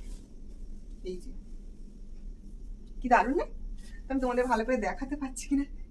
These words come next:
এই যে দেখো। তো এটা একটা কালার। তো এর সাথেও কিন্তু আমাকে এক কালার দেয়নি, তো কি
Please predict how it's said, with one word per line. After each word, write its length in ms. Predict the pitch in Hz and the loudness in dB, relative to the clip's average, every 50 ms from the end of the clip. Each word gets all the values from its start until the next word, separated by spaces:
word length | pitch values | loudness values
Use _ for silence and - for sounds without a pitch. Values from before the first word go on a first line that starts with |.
| - - - | -6 -4 -4
এই 60 | - - | -4 -4
যে 60 | 202 180 - | -4 -6 -6
দেখো। 180 | - - - - - - - - - - - - - - - - - - - - | -8 -8 -10 -10 -10 -12 -10 -12 -10 -10 -8 -8 -8 -10 -10 -10 -10 -10 -6 -2
তো 40 | - 254 240 | 0 0 2
এটা 140 | 233 262 262 262 | 6 6 6 6
একটা 140 | - - 277 - 214 | 6 4 2 4 4
কালার। 260 | 185 196 202 247 - - - - - - - - - - - - - - - - - - - | 4 4 4 2 0 -2 -6 -6 -6 -8 -8 -8 -8 -8 -8 -10 -10 -10 -10 -10 -10 -6 -6
তো 40 | 269 - - | -4 0 0
এর 100 | 269 311 - - | 0 0 2 2
সাথেও 200 | - - 320 311 320 | 2 4 2 2 2
কিন্তু 140 | 320 277 294 277 | 2 4 6 6
আমাকে 160 | 285 262 269 240 240 | 8 8 10 10 8
এক 60 | 240 - | 8 8
কালার 200 | - 247 262 269 220 247 | 8 8 8 8 8 6
দেয়নি, 260 | 226 226 240 277 415 - - - | 6 6 6 4 2 0 -2 -2
তো 60 | 285 285 294 - - - - - - - - - - - - - - | 0 0 0 -2 -4 -10 -10 -10 -10 -12 -12 -12 -12 -12 -12 -4 0
কি 80 | - | 2